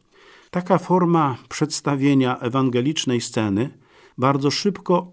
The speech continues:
znalazła uznanie wśród chrześcijan i dotarła do Rzymu.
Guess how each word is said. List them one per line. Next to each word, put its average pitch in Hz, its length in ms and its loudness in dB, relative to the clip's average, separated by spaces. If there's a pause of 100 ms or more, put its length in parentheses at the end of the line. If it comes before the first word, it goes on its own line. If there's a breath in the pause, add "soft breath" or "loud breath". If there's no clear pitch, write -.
znalazła 143 600 2
uznanie 135 680 2
wśród 110 280 -6
chrześcijan 156 680 -2 (400 loud breath)
i 170 60 0
dotarła 135 480 2
do 120 180 -2
Rzymu. 104 420 0